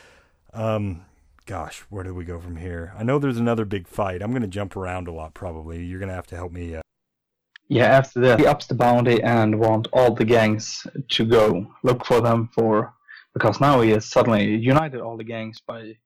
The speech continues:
Speaker 2: killing one leader. And, well, I mean, if you had con-, could have done this before, I mean, why not?
Speaker 1: <laughs> Why,
Speaker 2: Okay.
Speaker 1: why wouldn't you just do it before, yeah?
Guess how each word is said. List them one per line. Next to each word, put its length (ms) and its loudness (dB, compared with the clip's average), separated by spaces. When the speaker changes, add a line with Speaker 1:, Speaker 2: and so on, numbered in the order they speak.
Speaker 2:
killing 480 0
one 260 2
leader. 480 -2
And, 320 -14
well, 280 -4
I 240 -4
mean, 280 -6
if 140 -10
you 60 -2
had 180 -6
con-, 180 -8
could 140 -4
have 160 -6
done 200 -6
this 220 -8
before, 380 -8
I 80 -10
mean, 140 -14
why 200 -6
not? 340 -8
Speaker 1:
<laughs> 160 -20
Why, 320 -2
Speaker 2:
Okay. 100 -6
Speaker 1:
why 160 -10
wouldn't 240 -8
you 80 -10
just 220 -14
do 120 -6
it 80 -8
before, 320 -10
yeah? 160 -10